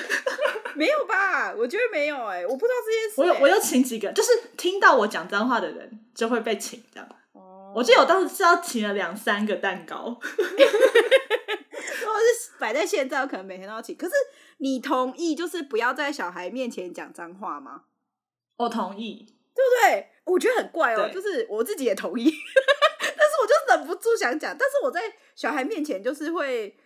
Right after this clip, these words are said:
Speaker 1: 收敛一点，
Speaker 2: 忍住。
Speaker 1: 然后小朋友讲的时候我也会很惊讶，就是觉得，“哎，你不可以讲这个哦。”
Speaker 2: 哦。
Speaker 1: 可是其实我觉得
Speaker 2: 嗯。
Speaker 1: 脏话就是生活在我们生活空间当中，要怎么避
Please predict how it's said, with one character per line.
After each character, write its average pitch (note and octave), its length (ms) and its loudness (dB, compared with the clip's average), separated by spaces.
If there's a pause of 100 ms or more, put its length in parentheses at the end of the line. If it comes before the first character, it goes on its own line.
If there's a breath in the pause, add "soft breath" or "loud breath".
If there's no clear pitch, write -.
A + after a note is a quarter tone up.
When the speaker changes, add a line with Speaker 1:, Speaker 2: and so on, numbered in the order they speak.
(160)
Speaker 1:
收 C4 260 0
敛 C4+ 120 0
一 A3 180 -2
点， F#3+ 160 -10
Speaker 2:
忍 - 100 -20
住。 - 60 -16
Speaker 1:
然 B3+ 100 -2
后 A4 60 -6 (560)
小 - 200 -2
朋 G4 120 -6
友 F4+ 140 -2
讲 F3 240 -6
的 F#3 80 -8
时 D4 100 -6
候 C4 80 0
我 A#3 100 4
也 F#3 80 -6
会 G#3 140 0
很 B3+ 200 -6
惊 F3 200 -14
讶， F#3+ 160 -8
就 D4 100 -8
是 F#4+ 100 -4
觉 - 100 -6
得 - 140 0
，“哎， A4 100 2
你 D#4 80 0
不 - 80 -6
可 F#4+ 100 2
以 - 60 6
讲 E3+ 200 -4
这 A3 120 -12
个 G3+ 100 -12
哦。” G#3 220 -6
Speaker 2:
哦。 - 20 -4
Speaker 1:
可 E4+ 80 0
是 B4+ 200 4
其 E4 160 -4
实 D#4+ 260 -6 (200 soft breath)
我 B3 160 0
觉 G#4+ 80 -2
得 A4 60 0
Speaker 2:
嗯。 - 20 -4
Speaker 1:
脏 A4+ 160 -2
话 G#4+ 120 -6
就 G#4 180 -4
是 - 60 -14
生 F4 160 -8
活 D#4+ 120 -2
在 E4 140 -6
我 G#3+ 80 -6
们 F3+ 320 -14
生 C#4+ 220 0
活 G#3+ 240 -6
空 G#3+ 280 -12
间 G3 220 -8
当 G3 240 -14
中， E3+ 240 -14 (460)
要 C5 100 0
怎 F#4+ 60 0
么 C4 160 -2
避 B3 120 -6